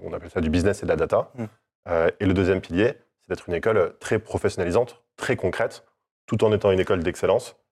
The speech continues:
Speaker 1: puisqu'en France, professionnalisation et excellence, ça a tendance à être un peu antinomique.
Speaker 2: Bah, c'est ce que vous venez de me dire.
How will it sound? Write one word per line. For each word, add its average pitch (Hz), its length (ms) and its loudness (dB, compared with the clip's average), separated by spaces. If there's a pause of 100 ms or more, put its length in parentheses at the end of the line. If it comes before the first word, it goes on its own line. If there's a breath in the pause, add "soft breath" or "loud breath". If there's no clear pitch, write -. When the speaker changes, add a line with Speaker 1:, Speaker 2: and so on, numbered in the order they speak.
(140)
Speaker 1:
puisqu'en - 240 -4
France, 104 240 -2
professionnalisation 92 880 -2
et 87 40 2
excellence, 104 440 0
ça - 140 0
a 85 60 2
tendance 95 280 -2
à 85 60 -2
être - 140 -16
un - 80 0
peu - 120 -2
antinomique. 82 540 -6
Speaker 2:
Bah, 127 80 0
c'est 117 120 -8
ce - 60 -6
que 156 100 -4
vous 120 140 0
venez 117 160 2
de 120 60 2
me 107 180 4
dire. 107 300 2